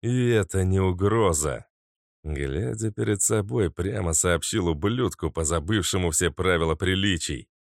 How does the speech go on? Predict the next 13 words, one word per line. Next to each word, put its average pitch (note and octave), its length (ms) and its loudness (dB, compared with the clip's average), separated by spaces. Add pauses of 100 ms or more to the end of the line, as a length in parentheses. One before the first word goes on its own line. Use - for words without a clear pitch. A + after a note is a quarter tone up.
Но C#3 340 -6
не B2+ 180 -2
слова A#2 600 0
оказали E2+ 560 0
влияние F2 540 2
на E2 100 0
противника, E2 960 -2
а C3 220 -4
властный G2 580 0
небрежный E2+ 600 0
жест E2 380 0
ладони E2 440 0
монарха. D#2 760 -2